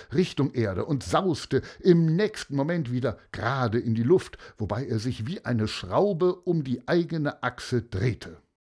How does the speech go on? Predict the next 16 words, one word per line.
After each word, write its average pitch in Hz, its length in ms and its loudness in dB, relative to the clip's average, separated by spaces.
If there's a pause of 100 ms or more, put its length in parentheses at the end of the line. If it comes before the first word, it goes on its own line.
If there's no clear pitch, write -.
(500)
Das - 160 -2
ist 226 160 2
ja 254 140 4
super, 240 480 0 (200)
riefen 117 400 0
die 101 80 -2
Leute. 107 400 0 (200)
Manche 180 400 -2
fingen 139 280 -2
an 160 220 -6
zu - 160 -4
klatschen 185 600 -4
und 151 160 -6
zu - 160 -6
applaudieren. 110 680 0 (240)
Großartig, 254 1400 0